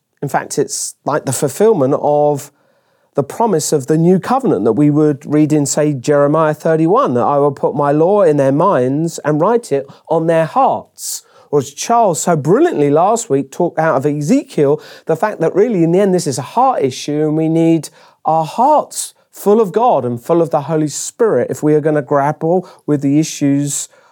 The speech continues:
of, um, racism and grace. This is the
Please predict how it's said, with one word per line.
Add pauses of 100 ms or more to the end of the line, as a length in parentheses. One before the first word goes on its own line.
(180)
of, (480)
um, (140)
racism
and
grace. (3000)
This
is
the